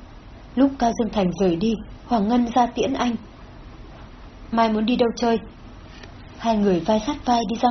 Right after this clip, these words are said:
ngoài, Cao Dương Thành hỏi Hoàng Ngân. Hoàng Ngân lắc đầu. "Tôi không biết đi đâu cả, chỗ nhiều người lại không dám cho thằng bé đi, hơn nữa thời tiết giờ lại lạnh như vậy, tôi sợ thằng bé sẽ bị lạnh." Cao Dương Thành đang bước,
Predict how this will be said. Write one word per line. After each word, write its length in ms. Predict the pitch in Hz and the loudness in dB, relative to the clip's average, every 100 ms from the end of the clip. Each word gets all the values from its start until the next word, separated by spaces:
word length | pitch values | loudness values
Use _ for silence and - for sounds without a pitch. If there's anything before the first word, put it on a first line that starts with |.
| 220 | 4
ngoài, 220 | 202 170 - - - | 2 2 -2 -18 -14
Cao 120 | - 254 | -4 -2
Dương 220 | 262 247 | -2 2
Thành 160 | 226 180 175 | 2 2 2
hỏi 160 | 202 | 0
Hoàng 280 | 160 185 170 | 0 -2 -2
Ngân. 180 | 196 226 - - - - - - - - - - | 0 -2 -4 -16 -20 -20 -20 -20 -20 -18 -16 -2
Hoàng 220 | 202 175 | 0 0
Ngân 140 | 214 | -4
lắc 260 | 214 269 - | -2 -4 0
đầu. 260 | 208 180 160 - - - - - - - - - | 2 2 -2 -16 -20 -20 -20 -20 -20 -20 -20 2
"Tôi 200 | 233 214 | 4 4
không 200 | 214 226 | 2 0
biết 180 | 220 285 | 2 2
đi 100 | 247 | 2
đâu 180 | 214 220 - | 0 -2 2
cả, 160 | 214 175 - - - - | 2 2 -6 -20 -16 -2
chỗ 140 | 196 | 0
nhiều 280 | 262 269 208 | 4 4 4
người 320 | 190 190 180 | 4 4 4
lại 100 | 185 | 2
không 200 | - 240 | 0 0
dám 260 | 226 202 220 | 0 -2 0
cho 100 | 269 | 0
thằng 220 | 233 170 | 0 0
bé 180 | 180 214 | 0 2
đi, 240 | 247 226 - - - | 2 0 -4 -16 -4
hơn 220 | 254 226 | 0 2
nữa 240 | 220 226 277 - | 2 2 0 2
thời 160 | 214 165 | 2 4
tiết 180 | 294 311 | 0 2
giờ 60 | 202 | 2
lại 140 | 175 175 | 4 4
lạnh 220 | 190 170 | 2 0
như 100 | 233 | -4
vậy, 240 | - 214 - - - - - | 0 0 0 -12 -18 -18 -6
tôi 120 | 226 208 | -4 -2
sợ 200 | 220 175 175 | -2 -2 -2
thằng 200 | 185 170 | -4 -2
bé 180 | 180 196 | -2 -2
sẽ 80 | 277 | 0
bị 140 | 262 | 2
lạnh." 240 | 190 214 - - - - - - - - - - - - - - - | 2 -2 -4 -14 -20 -20 -20 -20 -20 -18 -20 -20 -20 -20 -20 -16 -4
Cao 120 | 233 | -2
Dương 200 | 254 233 | -2 0
Thành 240 | 240 185 | 0 0
đang 220 | 175 233 220 | 0 -2 2
bước, 220 | 339 | 2